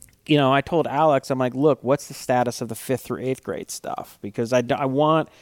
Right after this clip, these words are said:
I want everything from fifth grade on up. I don't want this, like, "Well, we have fifth grade, but,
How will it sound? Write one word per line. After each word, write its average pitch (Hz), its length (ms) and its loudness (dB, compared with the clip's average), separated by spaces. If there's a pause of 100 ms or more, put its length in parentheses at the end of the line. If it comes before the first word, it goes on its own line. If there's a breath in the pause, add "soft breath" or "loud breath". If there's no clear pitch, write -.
(260 soft breath)
I 143 80 -2
want 170 200 4
everything 190 360 2
from 139 160 -4
fifth - 260 -2
grade 123 240 2
on 113 140 0
up. 110 160 -2
I 113 40 -2
don't 123 140 0
want 120 240 -2
this, - 180 -8
like, 113 120 -4
"Well, 302 260 4
we 202 140 -2
have 262 180 -2
fifth - 400 -4
grade, 165 260 4
but, 131 320 0